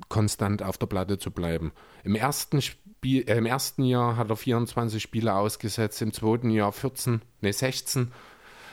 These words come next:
Ähm, jetzt dieses Jahr war er nach fünfzehn Spielen noch ohne Einsatz.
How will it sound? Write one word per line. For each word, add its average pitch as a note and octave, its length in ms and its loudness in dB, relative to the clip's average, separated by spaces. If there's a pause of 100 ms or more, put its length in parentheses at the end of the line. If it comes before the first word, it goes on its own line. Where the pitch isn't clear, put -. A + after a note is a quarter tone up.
Ähm, A2+ 480 2 (320)
jetzt A#2 300 0
dieses C#3+ 340 0
Jahr B2+ 260 2
war A2+ 160 2
er B2 60 2
nach A#2 160 2
fünfzehn - 340 0
Spielen C3 220 2
noch A#2+ 140 4
ohne C3+ 240 4
Einsatz. B2 640 0